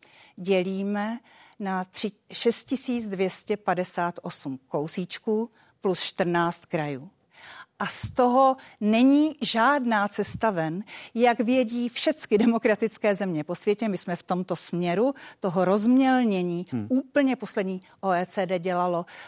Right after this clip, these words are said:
Speaker 1: velkou studii nejenom za členské země, ale za pětaosmdesát demokratických zemí po světě, studii efektivnosti financování. My jsme poslední, není to žádná čest.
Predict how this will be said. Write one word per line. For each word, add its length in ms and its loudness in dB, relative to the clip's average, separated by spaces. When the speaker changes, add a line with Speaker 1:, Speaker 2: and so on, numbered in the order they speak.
Speaker 1:
velkou 600 0
studii 800 -2
nejenom 440 -2
za 120 -2
členské 480 -8
země, 300 -2
ale 120 -4
za 100 -4
pětaosmdesát 840 -4
demokratických 840 -6
zemí 300 -6
po 160 -10
světě, 540 0
studii 580 0
efektivnosti 720 -4
financování. 1120 -2
My 60 -12
jsme 180 -12
poslední, 800 -2
není 380 -2
to 100 4
žádná 460 0
čest. 340 -6